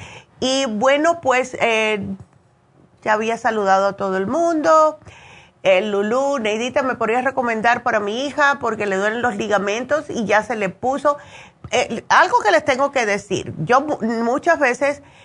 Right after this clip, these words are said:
a mí no me da tiempo de estar poniendo las cosas en Facebook o en, en YouTube. La que le está contestando es Jennifer. Y Jennifer tiene increíble de experiencia. Ella es la que pone, "Gracias, Jennifer,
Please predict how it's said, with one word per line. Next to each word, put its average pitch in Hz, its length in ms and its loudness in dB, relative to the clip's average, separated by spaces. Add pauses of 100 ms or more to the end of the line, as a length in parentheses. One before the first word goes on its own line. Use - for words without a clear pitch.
(100)
a 208 100 2
mí 247 120 -2
no 269 80 0
me 269 120 2
da 247 200 2
tiempo 240 560 -2
de 196 160 0
estar 233 400 0
poniendo 220 640 -2
las 214 300 0
cosas 208 640 -2
en 214 400 -2
Facebook 226 680 -2
o 220 420 2
en, 190 440 -2 (560)
en 214 160 0
YouTube. 240 500 -2 (500)
La 269 260 4
que 302 80 2
le 277 80 2
está 262 240 2
contestando 254 920 2
es 208 640 -2 (340)
Jennifer. 190 520 0 (160)
Y 208 120 -2
Jennifer 262 500 0
tiene 247 400 -6 (120)
increíble 220 720 -2
de 233 80 -2
experiencia. 190 720 -2
Ella 214 140 0
es 214 60 0
la 214 100 -4
que 190 120 -4
pone, 220 260 -2
"Gracias, 196 440 0
Jennifer, 220 540 -2